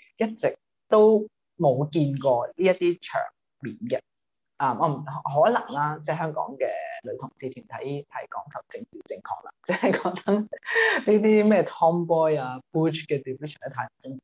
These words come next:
正確啦，噉所以呢，一直冇存在過嘅噉。噉啊，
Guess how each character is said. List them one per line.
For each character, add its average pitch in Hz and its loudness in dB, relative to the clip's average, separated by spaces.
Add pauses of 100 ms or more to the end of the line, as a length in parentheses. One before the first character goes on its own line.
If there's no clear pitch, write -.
(140)
正 127 -18
確 127 -12
啦， 123 -12 (160)
噉 143 -12
所 160 -2
以 165 2
呢， 165 0 (120)
一 208 2
直 131 -2
冇 127 -4
存 135 -6
在 127 -10 (100)
過 101 -6
嘅 95 -8
噉。 - -14 (520)
噉 302 4
啊， 196 2